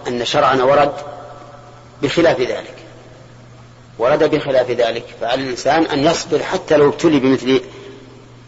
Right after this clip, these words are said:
بعرضها وغيره، فل-، فليصبر.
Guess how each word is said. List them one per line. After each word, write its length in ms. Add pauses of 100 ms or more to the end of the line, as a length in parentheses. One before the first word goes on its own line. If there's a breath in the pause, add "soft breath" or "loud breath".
(720)
بعرضها 440
وغيره، 460 (880)
فل-، 160 (160)
فليصبر. 380